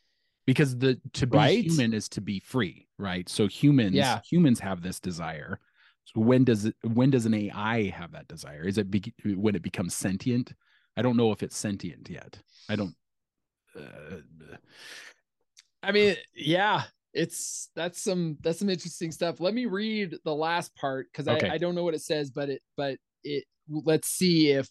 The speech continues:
Speaker 2: uh, if it tries to defend itself in the last paragraph.
Speaker 1: Mm-hmm.
Speaker 2: Um, "It is important to carefully consider these pros and cons when developing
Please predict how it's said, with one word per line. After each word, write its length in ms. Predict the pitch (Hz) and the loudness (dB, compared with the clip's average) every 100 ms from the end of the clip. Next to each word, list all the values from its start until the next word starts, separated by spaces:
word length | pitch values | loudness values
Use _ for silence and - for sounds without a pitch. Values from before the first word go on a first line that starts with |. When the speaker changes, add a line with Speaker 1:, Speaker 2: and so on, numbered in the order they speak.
| - | -4
Speaker 2:
uh, 340 | 135 123 120 - _ _ _ _ | -2 -2 -4 -6 _ _ _ _
if 180 | 143 139 | -6 -4
it 140 | - | -6
tries 360 | - 147 143 131 - | 0 0 0 -4 -6
to 220 | 139 131 | -4 -4
defend 500 | 120 139 - 143 139 | -4 -8 -4 -4 -4
itself 680 | 127 - - 165 127 117 - - | -6 -10 -8 -4 -4 -4 -10 -10
in 160 | 139 131 | -6 -2
the 80 | 117 | -2
last 440 | 120 120 - - | -2 -4 -8 -2
paragraph. 540 | 127 123 101 98 101 | 0 0 -2 -8 -8
Speaker 1:
Mm-hmm. 280 | 101 98 98 - - - - _ - | -8 -8 -8 -10 -16 -18 -18 _ -2
Speaker 2:
Um, 360 | 135 131 120 117 - | 2 4 4 2 4
"It 100 | 196 | 4
is 120 | 185 | 6
important 500 | 175 - 247 247 214 | 2 4 4 4 2
to 80 | 175 | -2
carefully 500 | - 185 180 202 180 | 2 2 4 2 2
consider 540 | 180 - 139 135 139 | 0 2 0 2 2
these 320 | 139 139 135 | 2 0 0
pros 380 | - 143 147 156 | -2 0 0 0
and 100 | 165 | -4
cons 380 | - 131 127 123 | -4 -6 -6 -8
when 180 | 131 131 | -12 -10
developing 640 | 135 131 127 127 135 135 | -2 2 2 2 0 -2